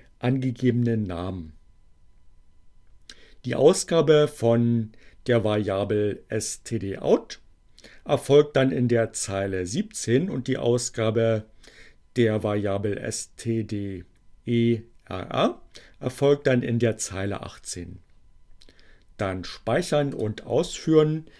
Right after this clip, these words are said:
mit der Eingabe Python p open punkt p y. Das ist die Ausgabe von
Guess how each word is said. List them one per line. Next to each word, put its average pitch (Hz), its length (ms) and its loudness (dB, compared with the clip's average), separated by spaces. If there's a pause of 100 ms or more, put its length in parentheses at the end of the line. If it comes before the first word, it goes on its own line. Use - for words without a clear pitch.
(140)
mit 123 180 -2
der 117 140 2
Eingabe 104 840 0 (540)
Python 143 680 0 (760)
p 104 480 -8 (500)
open 165 680 2 (320)
punkt 139 480 2
p 117 120 0
y. 92 640 -8 (3000)
Das 123 220 0
ist - 180 -8
die 123 100 0
Ausgabe 104 960 -2
von 95 520 -10